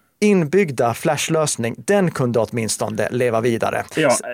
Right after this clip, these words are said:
Speaker 2: tänk bara lite så här. Det finns nog några lyssnare som inte var födda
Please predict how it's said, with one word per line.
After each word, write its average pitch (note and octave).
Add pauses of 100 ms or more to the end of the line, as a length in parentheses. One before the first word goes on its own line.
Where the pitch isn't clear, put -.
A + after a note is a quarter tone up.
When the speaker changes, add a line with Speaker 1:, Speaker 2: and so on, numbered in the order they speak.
Speaker 2:
tänk G#3
bara E3
lite D3
så C3+
här. A#2+
Det F3
finns F3+
nog D3
några D3+
lyssnare A2+
som B2+
inte D3
var A2
födda D#3